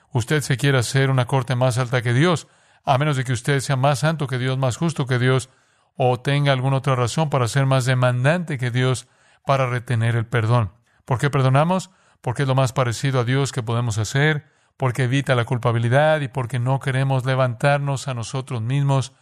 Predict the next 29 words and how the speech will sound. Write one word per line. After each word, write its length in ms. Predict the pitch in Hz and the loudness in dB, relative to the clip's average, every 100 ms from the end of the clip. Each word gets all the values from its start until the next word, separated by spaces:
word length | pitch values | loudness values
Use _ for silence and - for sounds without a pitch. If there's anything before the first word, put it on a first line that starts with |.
| _ _ | _ _
como 200 | - 127 | -8 -2
un 80 | 135 | -2
estándar 420 | 120 - 135 127 | -2 0 2 2
más 260 | 123 131 120 | 2 0 0
justo 480 | 143 139 - 127 117 | -2 -4 -2 -4 -2
que 160 | 127 | -2
Dios 520 | 113 123 123 120 - - | 0 2 4 2 0 -2
quien 280 | 120 113 | 4 4
perdona. 460 | 104 107 113 113 92 _ _ _ _ _ _ _ _ _ _ | 4 4 4 4 0 _ _ _ _ _ _ _ _ _ _
Ahora 300 | 151 143 143 | 0 2 2
hay 180 | 135 113 _ _ | -2 -4 _ _
incluso 460 | - 120 127 127 131 | -6 -4 -2 -2 0
más. 300 | 139 135 - _ _ - | 2 2 -2 _ _ -8
Aquí 180 | 123 139 | -4 -2
hay 80 | |
una 140 | 143 135 | 0 0
cuarta 300 | 143 135 135 | 0 -2 0
razón 340 | 123 - 165 | -2 0 -2
para 220 | 135 117 | 0 -2
perdonar 460 | 123 120 117 123 151 | 0 0 2 2 2
y 60 | 143 | -2
está 200 | - 127 | -4 -4
en 80 | |
Mateo 340 | 120 113 - 117 | -2 -2 0 -2
seis. 340 | - 131 - _ _ _ | 0 0 -2 _ _ _
Escuche 420 | 139 - 175 165 | -6 -2 -2 -2
estas 260 | 147 147 117 | -2 -2 0
palabras 480 | 120 120 127 113 | 2 2 2 -2
conocidas 680 | - 117 104 147 156 117 107 | -6 -6 -4 -4 0 -2 -4